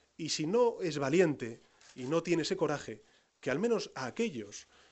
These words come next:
que hemos negociado y acordado durante este mes largo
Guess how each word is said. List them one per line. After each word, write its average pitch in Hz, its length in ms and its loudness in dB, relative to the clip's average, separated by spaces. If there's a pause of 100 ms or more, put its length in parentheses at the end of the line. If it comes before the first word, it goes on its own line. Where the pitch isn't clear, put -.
(140)
que 165 100 0
hemos 190 200 0
negociado 160 600 2
y 131 80 -2
acordado 131 440 0
durante 127 340 -2
este 147 220 -6
mes 185 260 -4
largo 131 480 -6